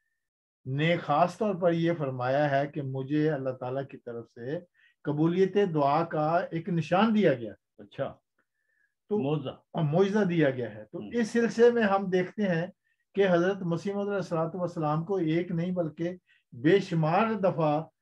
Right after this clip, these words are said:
Speaker 1: ऐसे मौजज़ात रूनमा हुए
Speaker 2: हम्म।
Speaker 1: आपकी जिंदगी में,
Speaker 2: ठीक
Speaker 1: कि
Speaker 2: है।
Speaker 1: जिससे पता चलता है कि वो एक सच्चे खुदा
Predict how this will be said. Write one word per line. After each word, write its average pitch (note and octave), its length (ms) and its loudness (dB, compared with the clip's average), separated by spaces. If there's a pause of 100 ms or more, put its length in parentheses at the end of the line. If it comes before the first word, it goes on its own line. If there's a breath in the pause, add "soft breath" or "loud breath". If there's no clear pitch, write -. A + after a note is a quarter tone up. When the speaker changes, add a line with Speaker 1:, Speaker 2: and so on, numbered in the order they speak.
(260)
Speaker 1:
ऐसे F3 420 0
मौजज़ात C#3+ 580 0 (680)
रूनमा D#3 400 2
हुए A2 320 -6 (200)
Speaker 2:
हम्म। F#2+ 260 -12
Speaker 1:
आपकी D3 300 0
जिंदगी B2 380 -6
में, F#2 180 -10 (340)
Speaker 2:
ठीक G2+ 80 -12
Speaker 1:
कि D3+ 100 0
Speaker 2:
है। C#3 40 0
Speaker 1:
जिससे F#3 320 0
पता F#3 280 0
चलता E3 420 2
है D#3 160 4
कि E3 140 -8
वो D#3 500 -4 (500)
एक D3+ 280 0 (340)
सच्चे G3 460 -2
खुदा D3 520 6